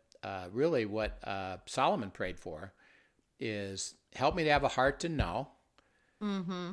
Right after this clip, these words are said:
Speaker 1: and then give me the ability to know."
Speaker 2: Right.
Speaker 1: Uh, give me the ability to hear what you have to speak to me, which is gonna be spiritual.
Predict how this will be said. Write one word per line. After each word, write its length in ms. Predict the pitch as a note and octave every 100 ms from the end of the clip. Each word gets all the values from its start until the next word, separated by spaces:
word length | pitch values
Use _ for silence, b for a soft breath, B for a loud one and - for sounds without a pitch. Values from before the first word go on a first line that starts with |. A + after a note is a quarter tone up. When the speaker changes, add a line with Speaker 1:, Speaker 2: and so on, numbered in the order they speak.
| G3
Speaker 1:
and 220 | A2+ G#2+
then 240 | A2+ A2+ G2+
give 220 | C3 D3+
me 120 | D3
the 200 | A2+ A#2
ability 600 | G#2 - C#3 D#3 A#2 F#2
to 160 | F2 F#2
know." 280 | F#2 - E2+ _ _ _ _ _ _ _
Speaker 2:
Right. 280 | E3 D3+ C3
Speaker 1:
Uh, 220 | G2+ F#2 F#2
give 160 | C3+
me 120 | C#3+ C#3
the 100 | A#2+
ability 380 | G#2+ B2+ A#2+
to 100 | G#2+
hear 760 | F#2+ - E3 D#3+ A#2+ G2+ G2+ G2 B B B -
what 260 | A#2 B2
you 160 | B2 A#2+
have 240 | A#2+ A#2
to 80 | -
speak 440 | - - C#3+ E3+ -
to 100 | G#2+
me, 160 | G2
which 260 | G2+ A2 -
is 100 | G#2+
gonna 220 | - A2+
be 120 | G#2
spiritual. 1000 | G2 - - E3+ F3 A#2 - F#2 F#2 F#2+